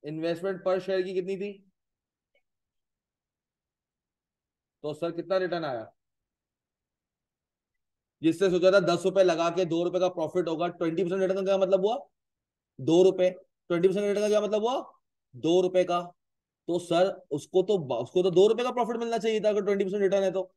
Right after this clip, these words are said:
आज उसको कितना दे रहे हो? और सर, उसके लिए देखा जाए तो उसके लिए टेन परसेंट रिटर्न है ये, थर्टी थ्री पॉइंट थ्री थ्री परसेंट। नहीं है सर, कंपनी is right। कंपनी ने थर्टी थ्री पॉइंट थ्री थ्री परसेंट क्या किया है?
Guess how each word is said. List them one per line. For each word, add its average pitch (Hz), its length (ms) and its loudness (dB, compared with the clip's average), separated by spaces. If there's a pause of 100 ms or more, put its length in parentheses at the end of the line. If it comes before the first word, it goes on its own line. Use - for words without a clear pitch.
(160)
आज 208 140 8
उसको 233 140 -2
कितना 262 180 0
दे 240 120 4
रहे 190 100 4
हो? - 220 -6 (880)
और 135 100 -6
सर, 202 120 -2
उसके 180 380 -4
लिए 247 140 -8
देखा 208 300 2
जाए 196 200 2
तो 220 100 -2
उसके 220 160 -8
लिए 240 100 -4
टेन 269 260 6
परसेंट 285 240 4
रिटर्न 269 260 4
है 262 60 0
ये, 247 300 -6 (340)
थर्टी 202 220 2
थ्री 233 160 0
पॉइंट 233 220 2
थ्री 247 100 0
थ्री 240 180 -2
परसेंट। 269 580 4 (400)
नहीं 269 280 -4
है 247 120 0
सर, 262 180 -2
कंपनी 269 440 2
is 269 80 2
right। 277 340 8 (1120)
कंपनी 202 320 0
ने 262 100 4
थर्टी 233 260 0
थ्री 254 180 -6
पॉइंट 262 260 -2
थ्री 240 160 -8
थ्री 262 180 -6
परसेंट 240 360 0
क्या 240 120 4
किया 240 260 2
है? 262 480 2